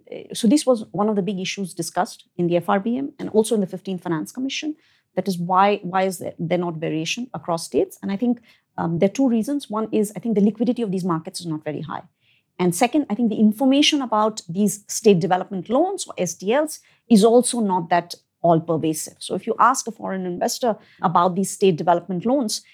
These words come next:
you know, their, their, their knowledge about, you know, the markets, um, the conditions which are needed, the requirements of investing in state is very, is very sparse, I would say. So it's a combination of both liquidity and information related factors that would be responsible for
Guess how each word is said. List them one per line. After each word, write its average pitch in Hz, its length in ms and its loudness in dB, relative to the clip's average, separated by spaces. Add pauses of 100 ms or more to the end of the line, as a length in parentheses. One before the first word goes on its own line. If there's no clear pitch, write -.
you 190 200 -2
know, 170 100 2
their, 180 160 6
their, 165 160 0
their 185 280 2
knowledge 214 420 6
about, 180 380 -2 (220)
you 170 80 -2
know, 165 80 2
the 160 100 -2
markets, 202 880 2
um, 165 280 -2
the - 80 -6
conditions 214 800 2
which 175 200 -6
are 185 80 0
needed, 196 420 -2
the 170 80 2
requirements 208 800 0 (220)
of 180 120 0
investing 196 420 2
in 190 80 -4
state 208 160 -6
is 208 80 -2
very, 185 420 2
is 175 200 -6
very 185 200 2
sparse, - 560 -4
I - 60 -14
would - 180 -14
say. - 180 -10
So - 120 -10
it's 208 100 -8
a 208 60 -6
combination 214 580 0
of 180 160 -4
both 202 260 2 (260)
liquidity 214 580 0
and 185 100 -4
information 202 640 0
related 180 380 -2
factors 269 480 -2 (240)
that 170 220 2
would 180 100 2
be 175 100 2
responsible 165 680 -2
for 160 460 2